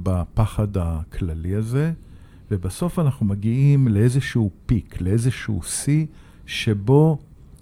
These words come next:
האדם ניס-, נמצא כבר בפחד, בפחד ה-, הקשה, החזק, אולי התקף חרדה, אולי לא. ודיברת, גם זרקת קצת שיש תדרים שבהם המוח כן מוכן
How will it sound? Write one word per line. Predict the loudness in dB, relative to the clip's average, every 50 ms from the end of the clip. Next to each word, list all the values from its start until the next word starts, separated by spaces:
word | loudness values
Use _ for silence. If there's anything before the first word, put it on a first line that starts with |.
| -20 -6 -2
האדם | 0 2 2 4 6 6 8 8
ניס-, | 8 6 4 2 0 2
נמצא | 4 4 4 4 2 0
כבר | 2 2 0 2
בפחד, | 2 0 -2 0 0 -2 0 0 -4 -6 -8 -8 -8
בפחד | -6 -2 -2 -2 0 0 -2 -2
ה-, | -2 -4 -4 -10 -16 -20 -20 -10 -8
הקשה, | -8 -6 -4 -6 -4 -2 0 2 2 2 2
החזק, | 0 -2 0 0 0 0 2 2 4 4 4 2 -2 -10 -20 -20 -20 -20 -20 -20 -8 -4
אולי | -2 0 0 0 0
התקף | -2 -2 0 2 2 2 2 -2
חרדה, | -4 -4 -4 -2 -2 -4 -2 0 0 0 0
אולי | 0 0 2 2 2 2 2
לא. | 0 0 0 0 0 0 0 -2 -6 -16 -20 -20 -20 -20 -20 -20 -12 -10
ודיברת, | -6 0 2 2 2 2 2 2 0 2 4 2 2 2 -2 -6 -14 -14 -12 -4
גם | 0 2 4 4 4
זרקת | 2 0 0 0 -2 -2 -4 -12
קצת | -20 -6 -6 -4 -4
שיש | -4 -4 -4 -4 -4 -6 -10 -12 -8 0
תדרים | 0 2 2 4 2 2 4 4 6 6 6 4
שבהם | 2 0 -4 -4 -4 -2 -2 0 0
המוח | 2 2 2 0 0 -2 -4
כן | -2 0 2 4
מוכן | 4 4 2 2 0 0 0